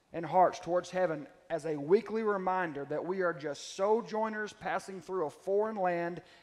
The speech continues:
in this world. Every week, that's what we should be reminded of. This is a temporary thing that we're going through.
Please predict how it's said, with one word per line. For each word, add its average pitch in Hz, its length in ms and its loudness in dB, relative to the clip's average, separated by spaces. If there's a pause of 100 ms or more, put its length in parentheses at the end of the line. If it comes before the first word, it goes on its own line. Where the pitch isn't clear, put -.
in 165 200 -4
this 160 200 -4
world. 151 440 0
Every 202 380 0
week, 180 360 2
that's 151 180 -2
what 156 140 -4
we 156 100 -4
should 151 160 -12
be 151 60 -6
reminded 147 400 -4
of. 120 180 -12 (200)
This 170 160 -4
is 139 160 -14
a - 100 -10 (100)
temporary 208 760 0 (420)
thing 151 300 -2
that 151 140 -4
we're 160 140 -6
going 151 340 0
through. 131 280 -8